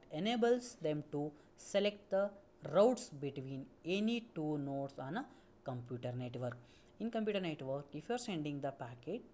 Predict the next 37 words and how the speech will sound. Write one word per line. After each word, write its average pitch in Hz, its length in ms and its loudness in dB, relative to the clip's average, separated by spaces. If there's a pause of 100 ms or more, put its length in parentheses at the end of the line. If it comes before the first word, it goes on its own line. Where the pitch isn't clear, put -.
to 147 80 -4
the 127 120 -2
different 170 440 -4
users, 139 460 -8
it 123 100 -12
means 233 240 -4 (380)
which 202 180 -2
one 277 140 0
is 269 80 -2
the 269 80 -4
shortest 160 540 0 (140)
path 120 260 -4 (120)
that 220 300 0
we 135 140 -6
have 120 320 -8
to 127 140 -8
select 202 500 2 (300)
in 127 140 -6
this 120 240 -6
one. 120 160 -8 (100)
How 214 140 6
the 220 220 8
router 214 340 8
can 170 220 0
select? 120 360 -6 (440)
It 240 60 0
is, 320 180 -6 (400)
the 170 160 -2
idea 247 320 4
is 233 120 -2
to 226 140 -2
build 151 460 0 (420)
graph 185 460 8
of 151 320 6
the 208 160 4 (220)
network, 127 480 0 (1300)
with 220 120 -6